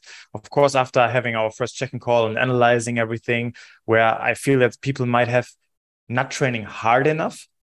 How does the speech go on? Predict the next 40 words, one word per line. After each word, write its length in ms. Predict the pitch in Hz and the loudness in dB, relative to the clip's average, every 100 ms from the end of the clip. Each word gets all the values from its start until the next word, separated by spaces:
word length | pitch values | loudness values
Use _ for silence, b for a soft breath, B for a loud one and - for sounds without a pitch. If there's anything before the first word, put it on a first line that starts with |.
| - | -4
maybe 300 | 120 143 147 | 0 2 2
not 220 | 139 139 | 0 0
even 360 | 139 135 127 110 | -2 -4 -8 -8
been 420 | 104 135 156 170 | 0 2 2 0
training 760 | - 143 135 139 139 139 139 139 | -4 0 0 0 -2 -4 -10 -12
strength-wise. 1040 | - - 123 156 - 107 104 110 156 - - B B B | -8 0 0 0 -2 0 2 2 -2 -8 -14 B B B
And 380 | 110 117 120 117 b b - | 0 0 0 -4 b b -4
that 320 | 113 180 180 | 0 0 2
then 160 | 170 165 | -2 -2
oftentimes 720 | 151 - 147 135 139 123 117 | -8 -8 -10 -6 -6 -4 -6
already 320 | 113 127 123 | -2 -2 -2
creates 380 | - - 120 - | -6 -4 -4 -4
great 300 | - 117 117 | 0 0 0
results. 360 | 110 107 95 - | -4 -4 -4 -4
Like, 120 | 107 | -2
I 40 | |
have 160 | 135 147 | 0 0
some 160 | 147 135 | -2 -4
females 320 | 139 131 117 | -4 -4 -2
where 120 | 123 | -2
we 100 | 120 | -2
achieve 340 | 107 127 117 | -4 -6 -6
great 280 | - 135 156 | 0 2 4
levels 280 | 147 139 135 | 4 2 0
of 140 | 127 - _ - | -4 -8 _ -12
toning, 580 | - 143 143 135 131 135 B - | 2 4 4 2 -4 -8 B -18
if 100 | - | -6
you 80 | 123 | -2
wanna 140 | 120 | -2
call 240 | - 123 | 2 2
it 80 | 123 | 4
that 120 | 123 | 2
way, 200 | 117 120 | 2 2
right? 260 | 117 110 123 | 4 2 0
Like, 160 | 110 120 | -4 -4
having 260 | 117 120 | -6 -4
a 60 | 117 | -4
nice 400 | 117 131 147 - | 0 0 0 -2
athletic 560 | 120 123 139 151 147 | -6 -2 0 0 -2
physique, 600 | - 127 113 135 143 139 | -6 -10 -6 -4 -2 -4